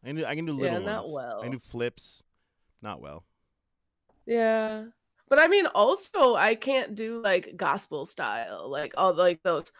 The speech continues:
Speaker 2: hard kind of
Speaker 1: I can,
Speaker 2: vocals.
Speaker 1: but I think that this is actually a great segue into this, 'cause, uh, we will, don't worry, we will get to our,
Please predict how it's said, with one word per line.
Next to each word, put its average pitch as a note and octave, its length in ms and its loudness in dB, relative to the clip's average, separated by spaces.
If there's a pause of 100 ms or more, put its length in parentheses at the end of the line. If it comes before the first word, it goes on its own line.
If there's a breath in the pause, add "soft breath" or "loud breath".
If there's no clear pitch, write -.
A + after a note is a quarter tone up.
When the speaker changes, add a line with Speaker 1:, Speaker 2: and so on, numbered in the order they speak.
Speaker 2:
hard F#3+ 760 0 (180)
kind F#3 360 0
of F#3+ 340 -2 (240)
Speaker 1:
I C3+ 180 -4
can, C#3+ 460 -10
Speaker 2:
vocals. A3+ 340 2 (840)
Speaker 1:
but C3+ 80 -6
I C#3 80 -2
think F3 340 -8
that C#3+ 240 -4
this D3 180 -6
is F3+ 60 -6
actually C#3 580 -6
a G#2+ 120 -4
great G#2+ 340 -8
segue F#2+ 380 -10
into A2+ 180 -12
this, C3+ 380 -16 (280)
'cause, F#2+ 360 -12
uh, E2+ 260 -8
we A2+ 140 -6
will, C3 420 4
don't D3+ 200 0
worry, D3 180 4
we G#2+ 120 -2
will C#3+ 180 0
get D3+ 220 -10
to D#3+ 180 -6
our, C3 260 -2